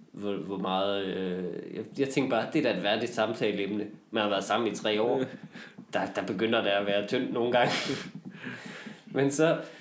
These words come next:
Speaker 1: øh, så sagde jeg, så sagde jeg et tal. For jeg har det sådan lidt, alle har en pris.
Speaker 2: Hvad var
Speaker 1: Først,
Speaker 2: det?
Speaker 1: jamen, hun ville ikke ud med sin pris først. Og så, øh, og så sagde hun til sidst... Øh,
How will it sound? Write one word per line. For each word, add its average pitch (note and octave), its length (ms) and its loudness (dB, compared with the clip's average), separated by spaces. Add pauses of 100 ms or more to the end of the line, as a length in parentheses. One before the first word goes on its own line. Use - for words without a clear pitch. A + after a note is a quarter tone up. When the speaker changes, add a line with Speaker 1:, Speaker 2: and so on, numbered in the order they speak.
(760)
Speaker 1:
øh, B2+ 360 2
så D3+ 180 2
sagde C#3+ 420 6
jeg, D3+ 380 4
så - 180 -2
sagde C3 300 4
jeg G#2+ 100 6
et G2+ 120 0
tal. B2+ 280 2 (640)
For C#3 100 0
jeg C#3 120 6
har D3+ 80 2
det A#2+ 100 0
sådan A2+ 180 4
lidt, - 100 -2
alle C3 180 4
har A#2 180 2
en G#2 60 -2
pris. - 480 -2 (1160)
Speaker 2:
Hvad B2+ 100 4
var B2+ 80 8
Speaker 1:
Først, F3 240 6 (120)
Speaker 2:
det? C#3+ 80 2
Speaker 1:
jamen, D3 140 4
hun F3+ 140 4
ville E3 140 6
ikke D#3+ 120 4
ud D#3+ 160 4
med B2 80 2
sin A#2 260 0
pris G2 300 -2
først. - 400 -4 (580)
Og A#2 120 -2
så, C3 360 2
øh, G#2 520 2 (420)
og - 140 -6
så B2 140 -6
sagde A#2 300 2
hun A#2+ 160 -2
til A2+ 160 -8
sidst... B2 420 -6
Øh, G2+ 440 0